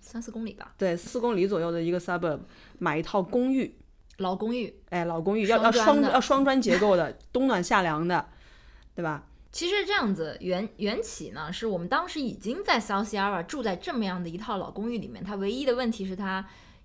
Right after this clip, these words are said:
Speaker 1: 一，没有阳台，二，不是我们的房。我们觉得就好像小赵刚刚说的，跟我们付房租差不多的这样一个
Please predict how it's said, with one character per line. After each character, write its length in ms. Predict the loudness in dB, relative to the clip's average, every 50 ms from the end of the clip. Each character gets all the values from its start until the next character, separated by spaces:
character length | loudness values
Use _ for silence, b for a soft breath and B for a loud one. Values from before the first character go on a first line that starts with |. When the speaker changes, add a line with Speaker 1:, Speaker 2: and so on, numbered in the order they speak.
| -20 -18 -8
Speaker 1:
一， 300 | -6 -4 -4 -4 -4 -8 -16 -20 -20 -20 -20 -14
没 140 | -6 -4 -2
有 80 | -2 -2
阳 200 | -2 -4 -4 -6
台， 280 | -8 -8 -10 -12 -12 -14 -6
二， 260 | -4 -2 -2 -2 -4 -8
不 80 | -12
是 120 | -10 -8 -10
我 80 | -10
们 100 | -10 -12
的 80 | -12 -12
房。 240 | -12 -14 -16 -18 -20 b b b b b b b b b
我 100 | -2 0
们 80 | 2 2
觉 140 | 4 2 2
得 260 | 4 4 4 2 2
就 140 | -2 -2 -2
好 100 | -2 -2
像 160 | 0 -2 -2
小 120 | -2 -2
赵 160 | -2 -2 0
刚 140 | 0 0 0
刚 100 | 0 0
说 180 | 0 0 -2 0
的， 180 | 0 -4 -6 -6 -12 -4
跟 240 | _ -2 -2 0 0
我 80 | -2 -2
们 300 | -2 -4 -10 -12 -12 -14
付 220 | -16 -14 -14 -14
房 280 | -10 -8 -8 -4 -4 -4
租 120 | -4 -4
差 260 | -6 -6 0 0 2 2
不 80 | 2
多 180 | 0 -2 -2 -2
的 80 | -2
这 80 | -2 -2
样 160 | -2 -4 -4
一 80 | -6 -6
个 220 | -6 -4 -4 -4